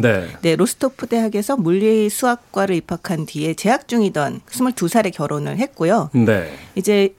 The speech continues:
Speaker 2: 그 교사로 근무하다가 소련 육군 대위로 제이 차 세계대전 참전을 했는데요.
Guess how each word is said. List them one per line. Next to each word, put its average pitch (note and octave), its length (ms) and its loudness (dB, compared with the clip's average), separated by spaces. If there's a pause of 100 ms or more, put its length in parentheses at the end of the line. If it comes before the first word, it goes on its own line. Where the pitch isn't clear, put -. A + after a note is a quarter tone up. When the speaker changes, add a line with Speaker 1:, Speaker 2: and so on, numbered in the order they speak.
Speaker 2:
그 F3+ 320 -4 (120)
교사로 C4+ 320 2
근무하다가 G#3+ 760 2
소련 B3+ 340 0
육군 A#3+ 280 -2
대위로 F#3 420 2
제이 D#3+ 260 -2
차 F#3+ 160 -4
세계대전 B3+ 520 -2
참전을 G#3+ 580 0
했는데요. D#3 880 0